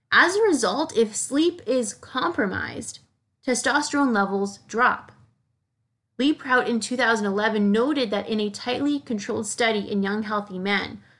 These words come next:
sleep restriction from nine hours a night to five hours per night for one week reduced testosterone levels by ten to fifteen percent.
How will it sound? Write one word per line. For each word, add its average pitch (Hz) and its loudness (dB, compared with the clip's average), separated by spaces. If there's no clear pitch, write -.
sleep 311 0
restriction 240 -2
from 190 0
nine 202 2
hours 247 2
a 240 -2
night 247 -4
to 202 -6
five 240 0
hours 190 -2
per - -10
night 190 -4
for 190 -8
one 240 2
week 240 -6
reduced 226 -2
testosterone 247 0
levels 190 -2
by 196 -2
ten 240 -4
to 233 -4
fifteen 202 -6
percent. - -6